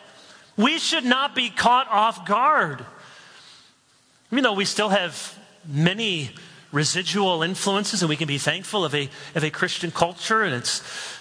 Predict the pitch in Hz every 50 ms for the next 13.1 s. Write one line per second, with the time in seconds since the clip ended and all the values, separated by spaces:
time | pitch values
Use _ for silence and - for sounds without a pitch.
0 | - - 180 156 160 160 - - 160 160 - - - 139 165 180 180 - - 151
1 | 139 175 196 170 - - 127 139 160 170 165 160 - - 131 139 180 165 135 120
2 | 131 180 143 120 139 147 147 151 165 156 - - - - - - - 151 147 139
3 | 143 147 170 - - 135 127 139 127 143 160 143 - 170 151 135 - - 151 170
4 | 214 202 156 147 151 147 147 139 - 160 151 151 - 185 208 247 254 - - -
5 | - - - - - - - - - - - _ _ _ _ - 160 180 202 226
6 | - - - - - - _ _ _ - 185 220 214 - - 294 311 302 294 277
7 | 262 254 185 226 254 220 - - - 233 233 247 240 - 202 208 - 165 160 190
8 | 208 240 269 254 185 151 143 165 220 247 175 - - - - - - - - -
9 | - - - _ - 196 208 190 - - - 269 302 - - 208 208 208 196 185
10 | 226 240 262 262 254 240 226 208 170 226 226 - 240 214 175 147 185 233 269 294
11 | 254 175 160 196 196 220 240 190 160 214 240 269 247 226 214 226 220 - 247 233
12 | 214 208 202 214 254 214 - - 247 233 240 226 220 226 233 226 208 247 269 262
13 | 254